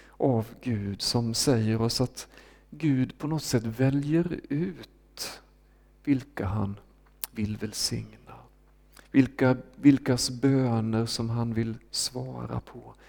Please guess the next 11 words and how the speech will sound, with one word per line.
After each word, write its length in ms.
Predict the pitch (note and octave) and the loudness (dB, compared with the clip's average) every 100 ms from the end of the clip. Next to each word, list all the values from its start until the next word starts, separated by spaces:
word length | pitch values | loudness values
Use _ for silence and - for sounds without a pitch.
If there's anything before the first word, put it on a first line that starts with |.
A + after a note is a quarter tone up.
| - | -20
och 220 | - A#2+ | -10 -6
så 120 | - | -4
vidare. 580 | A#2 B2 A#2+ - - - - - _ _ _ _ - - | -2 -4 -4 -10 -16 -20 -20 -20 _ _ _ _ -20 -2
Vissa 460 | C#3 C3 - - A#2 | 0 2 0 0 0
blir 180 | A#2+ C3 | 2 2
utvalda 680 | C3+ - - A2 A2+ A#2 | 0 -2 -4 0 0 0
att 160 | A#2+ - | -2 -4
få 160 | - | -6
hjälp, 360 | A#2 A2 A#2 B2+ | -2 0 -2 -6
vissa 560 | - C3 A#2+ - - A#2 | -6 -4 -2 -2 -2 -4
får 460 | - A#2+ A2+ A#2+ | -4 -4 -2 -2